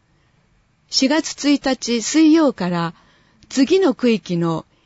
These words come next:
一点六七ヘクタールで新たに公共下水道が使えます。対象区域、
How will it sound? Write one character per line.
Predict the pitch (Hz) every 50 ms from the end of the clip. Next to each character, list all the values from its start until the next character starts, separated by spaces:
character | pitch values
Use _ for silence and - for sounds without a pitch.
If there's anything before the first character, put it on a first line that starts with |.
| _ _
一 | - 311 - - - -
点 | - 220 196 180 170 - -
六 | 190 202 190 - 311
七 | 302 302 302 302 294
ヘ | 269 262
ク | 269 - -
タ | - 302 294
ー | 277 240
ル | 190 185 170
で | 147 170 165 160 165 - _ _ _ _ _ _
新 | - 277 320 320 285
た | - 208
に | 180 175 170 170
公 | - - 285 311 285
共 | - 320 320 302 269
下 | 277 285
水 | 269 - 302 311 269
道 | 196 196 170 160
が | 151 160 165
使 | - - - 190 180
え | 175 170
ま | 170 165 165
す。 | - - - _ _ _ _ _ _ _ _ _ _ _ _ _ _ _ _ _ _ _ _ _ _ _ _ _ _ _ _ _ _ _ _ _ _ -
対 | 285 294 320 311
象 | - 294 294 294 269
区 | 233 - 269
域、 | 240 190 170 _ - - - 143 -